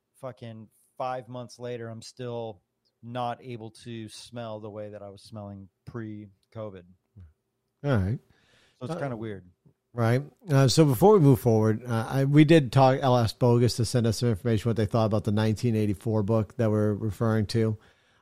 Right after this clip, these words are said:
Speaker 2: Uh, they have commented over here a couple of times on Facebook, so I just wanna go over and read their comments. I'm gonna throw 'em up on the screen so everybody who's watching on YouTube, Twitter, and Twitch can see them as well. Um, as it relates to, uh, this is coming from Bogues.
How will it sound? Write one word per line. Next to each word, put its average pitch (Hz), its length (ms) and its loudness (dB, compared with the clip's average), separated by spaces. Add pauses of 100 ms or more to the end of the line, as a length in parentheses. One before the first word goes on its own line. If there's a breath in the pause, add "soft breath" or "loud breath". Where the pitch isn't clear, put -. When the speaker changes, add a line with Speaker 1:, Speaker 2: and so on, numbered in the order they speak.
Speaker 2:
Uh, 110 240 4
they 110 120 4
have 135 260 4
commented 123 480 4
over 117 220 4
here 123 240 6
a 117 60 0
couple 120 240 0
of 110 60 -2
times 110 360 2
on 110 140 2
Facebook, 110 420 0
so 120 120 0
I 123 60 6
just 123 100 2
wanna 139 160 4
go 120 160 6
over 110 160 4
and 104 80 4
read 110 160 4
their 104 120 2
comments. 98 400 2
I'm 127 60 2
gonna 147 140 2
throw 151 160 6
'em 143 100 6
up 127 140 4
on 113 60 4
the 110 60 6
screen 123 400 2
so 120 200 2
everybody 113 340 4
who's 104 180 4
watching 107 440 2
on 110 80 0
YouTube, 107 320 0
Twitter, 110 240 0
and 98 80 0
Twitch 110 280 0
can 123 220 0
see - 160 -2
them 104 180 2
as 92 140 0
well. 113 400 0 (800 loud breath)
Um, 117 320 4
as 156 220 6
it 175 60 6
relates 160 340 6
to, 151 160 0
uh, 135 80 6
this 135 240 2
is 147 80 -4
coming 156 240 4
from 135 180 4
Bogues. 135 520 6